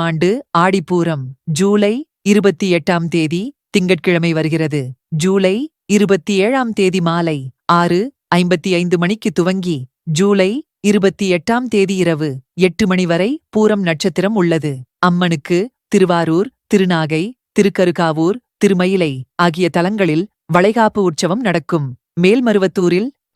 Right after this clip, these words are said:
ஆதிபராசக்திக்கு அம்மனுக்கு கூழ்வார்க்கும் பண்டிகையாக சிறப்பாக கொண்டாடப்படுகின்றது. ஸ்ரீவில்லிபுத்தூரில் துளசி செடிக்கு கீழ் பெரியாழ்வாரால் கண்டெடுக்கப்பட்ட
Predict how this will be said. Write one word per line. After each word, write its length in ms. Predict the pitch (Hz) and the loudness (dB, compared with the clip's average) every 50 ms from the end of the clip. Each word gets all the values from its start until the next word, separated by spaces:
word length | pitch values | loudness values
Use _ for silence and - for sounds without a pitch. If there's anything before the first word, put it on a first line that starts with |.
| 185 180 | 0 2
ஆதிபராசக்திக்கு 880 | 190 185 202 180 185 175 170 165 - 180 143 - 165 165 - - 180 175 180 185 _ _ - 180 | 2 2 0 0 0 0 0 -2 -4 -8 -6 -4 -6 -4 -2 -2 -2 -2 -2 -4 _ _ -2 0
அம்மனுக்கு 380 | 175 185 214 214 208 - 208 190 - | 0 2 0 -2 -2 -2 -4 -4 -2
கூழ்வார்க்கும் 540 | 220 233 240 214 196 175 160 - 175 156 143 131 131 - _ _ _ - | -2 0 0 0 0 0 -2 -4 -4 -4 -4 -6 -8 -12 _ _ _ 0
பண்டிகையாக 560 | 196 196 208 233 220 226 214 202 202 208 220 - - | 0 2 2 0 2 2 2 2 2 0 -2 -2 -2
சிறப்பாக 420 | 226 226 - - 208 190 202 208 - - | -2 -2 0 0 0 0 0 -2 -2 0
கொண்டாடப்படுகின்றது. 880 | 196 175 160 180 180 180 175 - 180 175 160 175 165 165 165 151 151 139 127 131 - _ _ - | 0 0 2 2 0 0 0 0 -2 0 0 0 0 -2 -2 -2 -4 -6 -6 -10 -14 _ _ -14
ஸ்ரீவில்லிபுத்தூரில் 960 | - - 156 202 196 175 185 185 190 165 180 156 - 202 185 190 233 240 185 139 143 - _ _ _ - | -4 0 0 2 2 2 2 2 2 0 0 0 0 0 0 2 2 0 -2 -4 -6 -10 _ _ _ 2
துளசி 300 | 208 220 247 - - 214 - | 2 2 2 0 -4 -4 -2
செடிக்கு 320 | 208 180 190 190 - 202 165 - | 0 0 0 0 -2 -4 -4 -2
கீழ் 240 | 240 247 214 151 131 131 - _ _ - | -2 -2 0 -2 -4 -6 -12 _ _ 2
பெரியாழ்வாரால் 680 | 208 202 240 269 262 240 220 202 196 190 190 190 202 190 - | 2 4 4 2 2 2 2 2 2 2 2 0 0 0 -2
கண்டெடுக்கப்பட்ட 680 | 180 170 170 190 180 170 - 196 160 190 175 - 180 | -2 0 2 0 0 0 -2 -2 -2 -2 -2 -2 -2